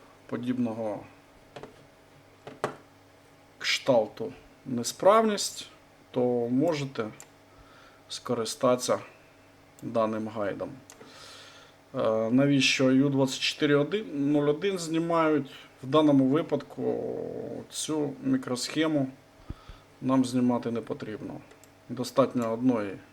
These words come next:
Ю двадцять чотири нуль два. І міняти її також не треба, а просто-напросто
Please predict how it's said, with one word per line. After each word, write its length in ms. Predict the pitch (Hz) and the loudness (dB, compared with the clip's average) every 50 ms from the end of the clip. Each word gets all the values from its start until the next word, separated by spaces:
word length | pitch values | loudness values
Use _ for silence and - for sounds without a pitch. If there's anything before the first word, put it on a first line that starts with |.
| - - | -12 -10
Ю 60 | 156 | -8
двадцять 320 | 131 123 123 117 - - | -6 -4 -4 -6 -6 -6
чотири 340 | - - - - 135 127 123 | -6 -6 -4 -2 -2 -2 0
нуль 200 | 123 127 131 143 | 0 0 0 0
два. 320 | 147 160 185 208 208 196 190 - - - - - - - - - - - - - | 0 0 0 2 2 0 -2 -6 -12 -16 -16 -16 -18 -20 -20 -20 -20 -18 -6 2
І 60 | 131 | 6
міняти 440 | 135 135 143 151 151 139 - - 127 | 6 8 8 8 6 6 4 2 0
її 180 | 123 123 120 | 0 0 -2
також 480 | 113 - - 196 196 - 185 - - - | 2 4 4 4 4 2 -2 -4 -4 -6
не 60 | 175 | -6
треба, 480 | 170 170 170 170 165 160 156 143 - - - | -6 -4 -2 -2 0 2 2 0 0 0 -2
а 360 | - 110 113 113 110 107 107 107 107 107 107 104 101 101 - - - | -2 -2 0 0 0 -2 -4 -6 -6 -8 -8 -10 -10 -12 -14 -12 -8
просто-напросто 1300 | - 143 156 147 - - - 123 127 143 160 - - 135 123 - - - - 120 58 - 53 52 - | -4 -2 -2 -2 -2 -4 -2 0 2 2 2 2 0 -2 -6 -6 -6 -4 -4 -2 -2 -2 -2 -4 -4